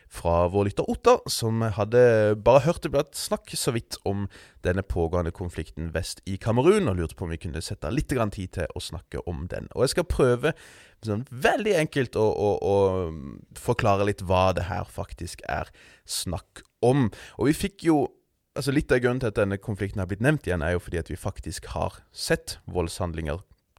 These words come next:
tilknyttet denne konflikten, samtidig som denne turneringen har holdt på. Ehm,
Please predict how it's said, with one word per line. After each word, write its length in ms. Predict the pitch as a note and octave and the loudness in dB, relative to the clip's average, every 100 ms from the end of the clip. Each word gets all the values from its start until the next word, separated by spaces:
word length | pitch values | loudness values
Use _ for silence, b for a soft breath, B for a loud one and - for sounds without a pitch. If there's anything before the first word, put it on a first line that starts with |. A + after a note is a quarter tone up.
| - | -2
tilknyttet 400 | D3+ C3+ A2 G2 | 0 0 0 0
denne 160 | F2+ | -2
konflikten, 480 | G2 F2+ E2+ - F2 | -4 -6 -6 -6 -8
samtidig 600 | - F2+ - - C2+ D#2 | -6 -10 -8 -10 -8 -6
som 240 | - F2 E2+ | -6 -6 -6
denne 240 | A#1 C2 | -6 -8
turneringen 560 | - F#2+ F2 D#2+ F2+ E2+ - | -8 -8 -6 -6 -6 -8 -8
har 240 | C#2 B1 - b b b - | -8 -8 -10 b b b -6
holdt 300 | E2 - - | -6 -6 -10
på. 240 | - D2+ D#2 - _ _ _ A2+ | -6 -6 -6 -12 _ _ _ 4
Ehm, 500 | G#2 G#2 G2+ F2 | 6 6 2 -6